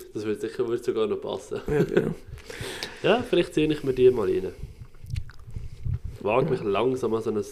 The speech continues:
Speaker 1: neues Franchise an.
Speaker 2: Ja, immerhin, der erste Zeche hast du ins Wasser gesteckt.
Speaker 1: Mm. Und jetzt mal schauen, ob er abgehetzt wird oder nicht. <laughs>
Speaker 2: Ja,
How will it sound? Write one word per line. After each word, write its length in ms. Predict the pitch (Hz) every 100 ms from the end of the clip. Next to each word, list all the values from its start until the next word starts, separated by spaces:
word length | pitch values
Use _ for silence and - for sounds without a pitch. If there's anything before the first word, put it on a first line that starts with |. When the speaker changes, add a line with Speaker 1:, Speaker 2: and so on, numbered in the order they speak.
| 127
Speaker 1:
neues 300 | 113 113 -
Franchise 640 | - 101 110 - 101 -
an. 140 | - - - - - - -
Speaker 2:
Ja, 340 | 143 135 135 143 151 - - - - -
immerhin, 440 | 123 127 123 123
der 240 | 135 131 -
erste 400 | 101 104 - 123
Zeche 360 | 135 131 -
hast 160 | 117 -
du 60 |
ins 140 | - -
Wasser 300 | 117 - -
gesteckt. 360 | - - 107 117
Speaker 1:
Mm. 240 | 113 110 117 - - - - - -
Und 80 |
jetzt 160 | 104 -
mal 120 | 107
schauen, 240 | 107 110 110
ob 100 | 95
er 80 |
abgehetzt 540 | 107 - - 110 107 117
wird 140 | 113
oder 120 | 110 107
nicht. 120 | 101 - - - -
<laughs> 680 | 220 - - - - - - - - 202 - - -
Speaker 2:
Ja, 120 | 135